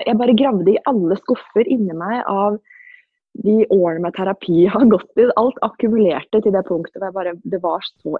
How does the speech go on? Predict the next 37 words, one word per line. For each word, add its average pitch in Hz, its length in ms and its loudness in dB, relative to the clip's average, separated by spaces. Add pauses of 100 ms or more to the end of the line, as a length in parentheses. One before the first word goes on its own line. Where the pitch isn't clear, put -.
intenst. 208 560 -4
Jeg 214 160 -4
kan, 202 160 -4 (720)
jeg 208 120 2
vil 247 120 2
si 202 120 2
at 170 160 -8
det 202 120 -8
var 196 160 -4 (580)
vondt, 226 680 2
men 240 160 2
det 220 80 -2
var 214 120 -10
ikke 220 160 -2 (160)
vondt 180 360 -4
på 202 80 -2
den 190 160 -2
vanlige 165 440 -4
måten 165 460 -10 (220)
smerte 165 500 -12 (460)
føles 175 280 -4 (120)
på. 220 160 0 (360)
Det, 202 120 -2 (180)
det 202 100 -2
var 180 160 -6
en 180 120 -10
sånn 190 200 -6
rivende 175 640 -2
dyp 175 440 -6 (420)
etterspørsel - 840 -8
etter 160 380 -8
mitt 170 160 -8 (260)
sterkeste - 580 -4
jeg 180 280 -2 (400)
som 196 140 -2
skulle 175 260 2
til. 196 200 2